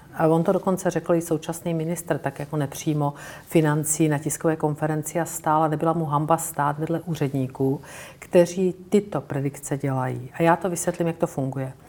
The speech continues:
Ti úředníci tam pracovali už za Kalouska, ti tam pracovali za všech ministrů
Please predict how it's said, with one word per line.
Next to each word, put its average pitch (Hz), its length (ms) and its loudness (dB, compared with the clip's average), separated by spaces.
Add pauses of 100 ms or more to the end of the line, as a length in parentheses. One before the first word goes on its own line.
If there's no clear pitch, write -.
(260)
Ti 226 100 2
úředníci 220 540 2
tam 143 140 0
pracovali 143 460 -2
už 123 120 -8
za 135 80 -2
Kalouska, 139 680 -4
ti 143 120 -6
tam 151 120 2
pracovali 147 380 0
za 139 80 -2
všech - 240 -8
ministrů 135 560 -4